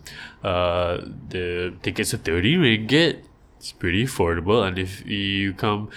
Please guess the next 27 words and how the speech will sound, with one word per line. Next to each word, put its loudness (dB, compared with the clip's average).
in -2
pair, 6
in 0
a 2
pair, 4
if -2
there 4
are 2
two 4
of 2
you, 0
it'll 2
be 4
fifty. -4
So -2
yeah, -2
savings -2
and -2
shows. 4
Is -6
this 0
episode 2
just 2
to -2
promote 4
Pinball 2
Monkeys? -4